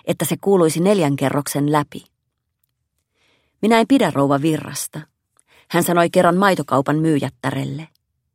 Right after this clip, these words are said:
"Minä kokeilin vain teidän intelligentsiaanne." Minusta ihmiselle ei saa sanoa sillä tavoin.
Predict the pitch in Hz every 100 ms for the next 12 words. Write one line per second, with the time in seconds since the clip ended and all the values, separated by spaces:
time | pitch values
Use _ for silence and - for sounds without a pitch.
0 | _ _ _ _ _ _ _ _ _ -
1 | 190 285 233 233 185 165 185 185 175 170
2 | 170 226 220 151 139 135 135 143 156 139
3 | 139 147 160 - _ _ _ _ _ _
4 | _ _ _ _ _ _ _ _ _ -
5 | 233 240 208 254 233 160 147 143 151 160
6 | 156 185 175 131 - 170 147 139 127 131
7 | 131 135 151